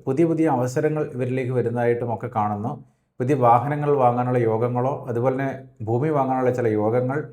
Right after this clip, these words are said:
ഇതുകൂടാതെ ആഭരണങ്ങൾ, മൂല്യവസ്തുക്കൾ എന്നിവയൊക്കെ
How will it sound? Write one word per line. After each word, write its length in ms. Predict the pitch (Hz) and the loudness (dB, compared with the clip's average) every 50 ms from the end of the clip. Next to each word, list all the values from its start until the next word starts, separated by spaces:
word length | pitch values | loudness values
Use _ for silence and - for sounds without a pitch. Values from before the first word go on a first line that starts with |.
| - - _ - 147 | -20 -16 _ -2 0
ഇതുകൂടാതെ 600 | 143 175 147 147 147 143 143 143 143 139 151 165 - - - - _ _ _ - 120 117 123 | 2 2 2 4 4 4 4 4 2 2 0 -2 -2 -4 -10 -16 _ _ _ -2 2 4 4
ആഭരണങ്ങൾ, 520 | 131 139 151 143 127 151 151 147 147 151 151 - - 120 120 | 6 6 4 2 2 2 0 0 0 -2 -2 -2 -4 -4 -2
മൂല്യവസ്തുക്കൾ 640 | 127 139 147 160 160 156 147 151 - 151 139 143 135 | 0 0 2 4 4 4 4 2 -2 -4 -4 -2 -2
എന്നിവയൊക്കെ 460 | 120 127 131 131 127 123 123 139 139 | -2 -2 -2 -2 -2 -2 -2 -4 -6